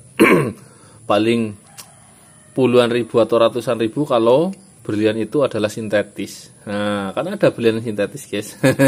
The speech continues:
<laughs> Oke, ini kualitas super dari badar besi. Semua nempel kuat. Bisa saya cek satu persatu. Ini yang hampir polos merahnya.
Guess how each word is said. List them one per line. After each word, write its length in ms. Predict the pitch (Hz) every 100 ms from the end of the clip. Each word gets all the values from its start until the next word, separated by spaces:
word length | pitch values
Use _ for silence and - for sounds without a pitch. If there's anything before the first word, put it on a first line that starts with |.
| 131 139 135
<laughs> 640 | - 127 - - - 180
Oke, 260 | 240 254 - - - -
ini 260 | 170 233
kualitas 320 | 214 202 202
super 220 | 208 208 185
dari 180 | 151
badar 240 | 147 139 147
besi. 320 | 131 160 208 -
Semua 400 | - 165 165 170
nempel 400 | 165 160 165 160
kuat. 300 | 139 139 165 -
Bisa 180 | 113 110
saya 320 | 113 117 117
cek 240 | 113 - 123
satu 240 | 120 117
persatu. 380 | 131 123 107 147
Ini 160 | 160 151
yang 220 | 147 - - _ _ -
hampir 400 | 117 107 127 123
polos 400 | - 123 131 -
merahnya. 480 | 127 120 120 110